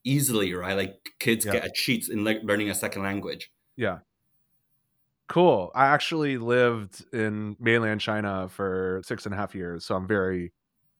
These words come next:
Speaker 1: Oh,
Speaker 2: familiar
Speaker 1: no
Speaker 2: with
Speaker 1: way. Where?
Speaker 2: I lived in Shanghai and in Beijing.
Speaker 1: Oh, very nice. Yeah.
Speaker 2: Yeah. Unfortunately, I never made my,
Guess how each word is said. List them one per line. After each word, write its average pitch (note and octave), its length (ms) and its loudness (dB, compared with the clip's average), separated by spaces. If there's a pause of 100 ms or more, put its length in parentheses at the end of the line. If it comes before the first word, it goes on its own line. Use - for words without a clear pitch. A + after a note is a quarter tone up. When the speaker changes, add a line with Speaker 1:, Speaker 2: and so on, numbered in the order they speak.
(160)
Speaker 1:
Oh, G#3 100 0
Speaker 2:
familiar G#2+ 800 4
Speaker 1:
no A#2+ 160 4
Speaker 2:
with G#2 80 6
Speaker 1:
way. G#3 200 6
Where? F#3 400 0 (200)
Speaker 2:
I A#2+ 160 2
lived B2+ 220 0
in A2+ 80 -2
Shanghai A2+ 540 2
and G#2+ 360 -2
in G2+ 80 -2
Beijing. F2+ 440 -4 (300)
Speaker 1:
Oh, B2+ 200 2
very F#2 200 -2
nice. - 500 -8
Yeah. C#2+ 180 -8 (340)
Speaker 2:
Yeah. F2 220 -4 (320)
Unfortunately, E3+ 640 4
I D3 60 6
never C3+ 180 0
made A#2+ 160 2
my, B2+ 180 2